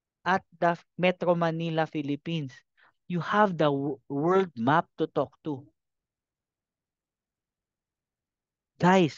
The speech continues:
wake up. Sixty-two lines only. Kaya takang-taka ko, sabi niya, "Ang hirap nun. Da-, anong mahirap? Tusukin ko mata mo eh." Ang mahirap yung walang pera. Ang mahirap yung nangungutang.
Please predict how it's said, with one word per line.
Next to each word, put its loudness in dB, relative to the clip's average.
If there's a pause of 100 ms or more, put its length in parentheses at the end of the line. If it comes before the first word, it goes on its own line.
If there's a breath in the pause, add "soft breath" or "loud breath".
wake -2
up. 2 (1500)
Sixty-two -8
lines -2
only. -4 (1120)
Kaya 0
takang-taka -2
ko, -6
sabi -4
niya, -2
"Ang -4
hirap -2
nun. -2
Da-, -4
anong -4
mahirap? -4
Tusukin -4
ko -6
mata -2
mo -2
eh." -2 (320 loud breath)
Ang 2
mahirap 2
yung -2
walang -2
pera. -4 (360 loud breath)
Ang 0
mahirap 2
yung -2
nangungutang. -4